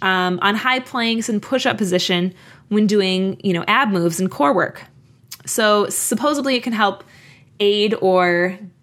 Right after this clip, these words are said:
give women diastasis recti, which is when the ab muscles pull apart in the center.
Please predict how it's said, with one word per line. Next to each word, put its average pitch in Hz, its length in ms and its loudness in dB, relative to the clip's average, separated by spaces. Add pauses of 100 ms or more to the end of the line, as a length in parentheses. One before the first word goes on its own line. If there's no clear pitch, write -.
(140)
give 202 560 0
women 190 360 2
diastasis 185 480 0
recti, 220 440 -2 (440)
which 214 160 -2
is 208 140 2
when 202 160 2
the 208 120 0
ab 196 220 2
muscles 185 380 -2
pull - 260 -2
apart 214 320 0
in 196 60 -2
the 196 80 2
center. 180 380 -2